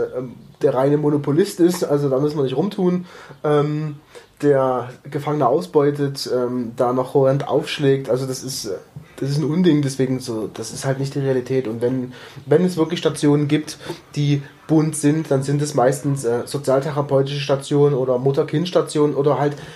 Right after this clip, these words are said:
Väterstationen, die gibt's halt auch. Ähm, da ist es so, ja. Oder halt Stationen in Jugend-, äh, Strafanstalten, aber der normale E-Vollzug sieht nicht so aus. Also ich kann dir sagen, unser Gang war weiß-orange.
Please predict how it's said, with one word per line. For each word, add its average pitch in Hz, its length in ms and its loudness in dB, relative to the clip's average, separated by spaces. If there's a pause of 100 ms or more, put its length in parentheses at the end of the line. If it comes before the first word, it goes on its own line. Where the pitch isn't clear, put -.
(180)
Väterstationen, 180 800 2
die 147 100 -2
gibt's 156 200 -4
halt 139 100 -4
auch. 139 340 0
Ähm, 143 220 0 (300)
da 135 260 0
ist 185 300 -4
es 190 100 -6
so, 190 320 2
ja. 160 380 0 (260)
Oder 175 320 4
halt 160 340 2
Stationen 151 600 0
in 160 280 0
Jugend-, 190 560 -2
äh, 156 300 0
Strafanstalten, 170 1000 0 (280)
aber 131 380 2
der 127 140 2
normale 123 420 2
E-Vollzug 131 640 -2 (240)
sieht 139 320 -2 (120)
nicht 139 460 -6
so 113 160 -2
aus. 123 280 0
Also 117 180 -4
ich 120 80 -8
kann 135 160 0
dir 135 80 0
sagen, 127 360 0
unser 147 300 0
Gang 175 380 2 (260)
war 151 400 2 (480)
weiß-orange. 139 1160 0